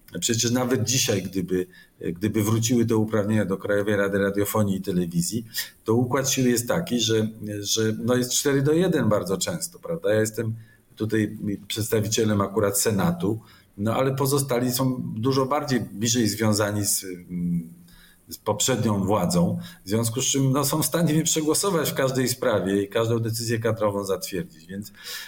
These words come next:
no, nie, nie, nie przyjęto tego rozwiązania, a zatem mieliśmy w punkcie wyjścia taki stan niekonstytucyjny,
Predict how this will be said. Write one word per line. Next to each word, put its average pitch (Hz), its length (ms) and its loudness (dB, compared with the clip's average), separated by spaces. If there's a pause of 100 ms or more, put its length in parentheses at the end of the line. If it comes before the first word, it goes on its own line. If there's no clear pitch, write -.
(120)
no, 123 380 -2 (100)
nie, 170 120 4 (120)
nie, 160 160 4
nie 165 180 4
przyjęto 175 440 2
tego 123 240 2
rozwiązania, 113 560 2
a 127 60 4
zatem 147 280 0
mieliśmy 156 340 -2
w 123 80 -10
punkcie 151 440 -2
wyjścia 143 300 0
taki - 280 -4
stan 135 280 0
niekonstytucyjny, 127 1080 0